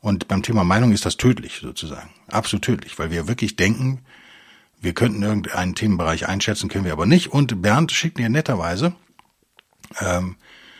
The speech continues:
ein Seneca-Zitat von Aus der Gemütsruhe, ähm, oder Über die Gemütsruhe würde ich das nennen. Ist nicht von mir übersetzt, ich zitiere es einfach mal, was Ben, Ben, äh,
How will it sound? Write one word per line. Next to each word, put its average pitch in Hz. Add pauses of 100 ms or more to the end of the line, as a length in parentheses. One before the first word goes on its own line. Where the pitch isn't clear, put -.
(480)
ein 95
Seneca-Zitat 110
von 98
Aus 101
der 101
Gemütsruhe, 123 (640)
ähm, 107 (2750)
oder 90
Über 107
die 76
Gemütsruhe 76
würde 78
ich -
das -
nennen. 95 (1400)
Ist 110
nicht 170
von 151
mir 135
übersetzt, 151
ich -
zitiere 139
es 127
einfach 120
mal, 104
was 95
Ben, 92
Ben, 104
äh, 90